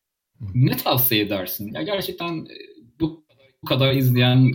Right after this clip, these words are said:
Speaker 2: gerçekten zamanını şu an derbiyi izleyerek geçirmek varken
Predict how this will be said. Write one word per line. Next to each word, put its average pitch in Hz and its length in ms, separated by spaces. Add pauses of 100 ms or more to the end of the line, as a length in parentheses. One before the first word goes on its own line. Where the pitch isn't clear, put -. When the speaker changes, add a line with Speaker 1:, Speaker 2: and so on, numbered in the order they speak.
(540)
Speaker 2:
gerçekten 160 240
zamanını 131 520
şu 131 180
an 127 160
derbiyi 127 440
izleyerek 123 460
geçirmek 123 420
varken 123 400